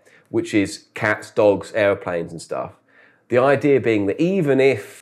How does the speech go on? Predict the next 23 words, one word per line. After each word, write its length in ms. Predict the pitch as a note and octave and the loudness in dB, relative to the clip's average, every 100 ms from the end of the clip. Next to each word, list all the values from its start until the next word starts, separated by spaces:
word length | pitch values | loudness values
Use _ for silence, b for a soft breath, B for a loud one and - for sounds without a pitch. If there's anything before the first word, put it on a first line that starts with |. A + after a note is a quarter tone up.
| _ | _
the 80 | A2+ | -8
task 400 | - C3 A#2+ - | 0 2 0 2
you're 280 | C3+ F3 C#3 | 4 6 4
doing 260 | G2 F#2+ | 4 2
is 140 | F#2+ F2+ | 0 -2
slightly 260 | B2 G2+ | 0 0
different, 600 | F3 - E2+ F#2+ - - _ | 0 -2 -4 -6 -8 -16 _
starting 460 | - D#3 D#3 D#3 D3+ | -2 2 2 4 4
off 160 | - | 2
from 120 | D3 | 0
a 20 | A2+ | -2
position 400 | A#2 C3 - A#2 | 0 -2 0 2
of 100 | G#2+ | 4
a 40 | |
network 320 | A#2 B2 A#2 | 4 2 2
that 80 | A#2 | 2
already 260 | B2 A#2 G#2+ | 2 2 4
works 480 | B2+ G#2+ E2+ - | 4 4 2 -4
is 60 | F2 | -10
still 200 | - G#2+ | -2 0
a 40 | |
good 160 | F2+ F#2+ | 0 -2
idea, 400 | F2 E2+ - | -2 -4 -6